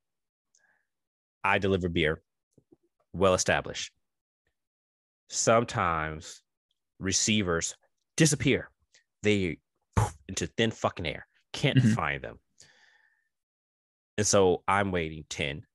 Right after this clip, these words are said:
Speaker 1: fifteen, twenty minutes. They finally reappear from whatever nether realm they disappeared to. And they're like, "Oh, I'm so sorry you had to wait." Normally, the good salesman, market, like, customer service
Speaker 2: Right.
Speaker 1: person I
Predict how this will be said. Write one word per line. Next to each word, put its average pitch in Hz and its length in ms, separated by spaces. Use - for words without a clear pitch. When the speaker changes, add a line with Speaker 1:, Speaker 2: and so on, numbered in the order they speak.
Speaker 1:
fifteen, - 580
twenty 80 260
minutes. 98 460
They 101 160
finally 123 760
reappear 117 680
from - 180
whatever 90 380
nether 85 440
realm 104 300
they 101 100
disappeared 87 520
to. 67 240
And 87 100
they're 90 80
like, 76 140
"Oh, 104 80
I'm 87 140
so - 400
sorry 87 460
you 82 160
had 80 160
to 78 60
wait." 67 220
Normally, 80 600
the 85 80
good - 240
salesman, 90 640
market, 78 420
like, 76 320
customer 104 380
service 101 380
Speaker 2:
Right. 98 80
Speaker 1:
person 107 260
I 117 100